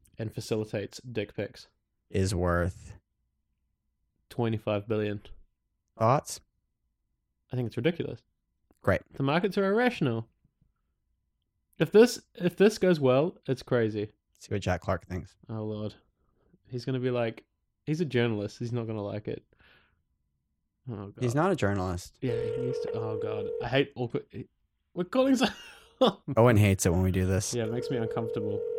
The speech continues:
Speaker 2: I don't care.
Speaker 1: I don't like calling.
Speaker 2: You may not answer.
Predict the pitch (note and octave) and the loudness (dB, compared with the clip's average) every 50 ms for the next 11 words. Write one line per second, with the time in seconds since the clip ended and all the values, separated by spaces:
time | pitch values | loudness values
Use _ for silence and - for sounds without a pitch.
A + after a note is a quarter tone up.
0 | - - - - - F#2 F#2 F2+ D#2+ - - - E2 F2+ F#2 - - - _ _ | -6 -6 -4 -4 -2 0 0 0 -2 -2 -4 -2 -2 -2 -2 -4 -6 -8 _ _
1 | _ _ _ _ _ _ _ _ _ _ _ _ _ _ _ _ _ _ _ _ | _ _ _ _ _ _ _ _ _ _ _ _ _ _ _ _ _ _ _ _
2 | _ _ _ _ _ _ _ _ _ - B2 A#2+ G2+ E2 A#2 A#2 A#2+ - - - | _ _ _ _ _ _ _ _ _ -14 -14 -12 -12 -12 -12 -12 -12 -14 -16 -20
3 | - _ _ _ - - A#2+ A2+ A2 A2 A2 G#2+ G#2 G#2+ G#2 _ _ _ - C3 | -20 _ _ _ -14 -10 -8 -6 -6 -6 -6 -8 -8 -10 -12 _ _ _ -2 0
4 | C3 B2+ A#2+ A2 G#2 F#2 F2 E2 F2+ F2 - - - G2 | 2 2 2 2 2 0 -2 -4 -4 -6 -6 -6 -6 -6